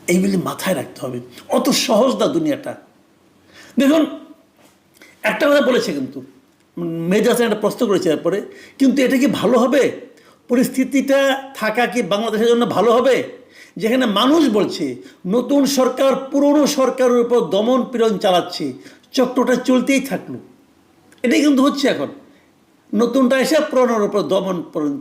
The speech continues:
পীড়ন চা-, চালায়। তাহলে এই চক্রটা কি চলতে থাকবে? ডক্টর ইউনূস কি বলেছেন?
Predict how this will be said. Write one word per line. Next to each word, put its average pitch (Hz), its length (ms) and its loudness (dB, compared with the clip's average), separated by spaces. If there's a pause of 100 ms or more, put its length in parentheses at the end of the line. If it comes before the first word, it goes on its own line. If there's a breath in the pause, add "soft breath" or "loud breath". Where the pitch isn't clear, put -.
পীড়ন 156 200 0
চা-, - 300 -8
চালায়। 123 340 -4
তাহলে 214 160 0
এই 233 80 2
চক্রটা 247 360 0
কি 247 80 0
চলতে 254 280 -2
থাকবে? 254 360 -2 (680 loud breath)
ডক্টর 240 220 0
ইউনূস 269 260 4
কি 277 100 -2
বলেছেন? 208 320 0